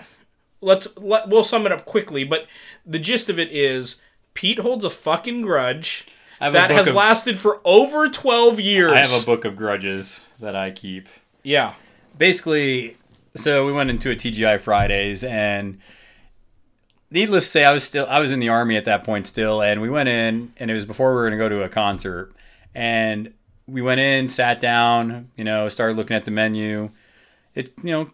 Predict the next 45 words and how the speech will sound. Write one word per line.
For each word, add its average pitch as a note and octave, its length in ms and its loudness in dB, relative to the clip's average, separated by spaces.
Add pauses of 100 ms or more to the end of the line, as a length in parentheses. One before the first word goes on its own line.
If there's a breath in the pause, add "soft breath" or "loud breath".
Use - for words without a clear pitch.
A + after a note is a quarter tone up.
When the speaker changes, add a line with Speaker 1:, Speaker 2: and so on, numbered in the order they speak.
Speaker 2:
five C3+ 240 2
minutes A2+ 220 -2
passed A2+ 400 -4
by. A2 240 4
We're A2+ 100 -2
kinda C3 180 -8
looking A2+ 220 -8
around A2 220 -4
like, G#2+ 160 -6
you A#2+ 40 -10
know, A#2+ 80 -8
"What C#3 100 -12
the C#3 80 -12
hell's B2+ 200 -8
going A2+ 240 -8
on?" G2+ 240 -6
You G2 80 -10
know, G2+ 100 -8
another A#2+ 320 0
five, A2+ 320 2
ten G#2+ 220 0
minutes G2+ 240 -8
goes G2 220 -6
by, G2 400 -4 (360 soft breath)
and G#2+ 280 0
we're A2 80 -6
like, G#2+ 260 -2
"Dude, C3 160 -4
they A#2+ 80 0
haven't - 160 -4
even G#2 140 -4
taken A#2+ 240 -4
our F#2 100 -8
drink A#2+ 360 -10
order G2 280 -6
yet." F#2+ 320 -8 (260)
And A#2+ 400 -8
I A#2+ 60 0
start C#3+ 260 -2
looking C3+ 240 -4
around, B2 320 0
and A2+ 100 -2
I A2+ 80 0
see C#3 200 -6
these A#2 280 -6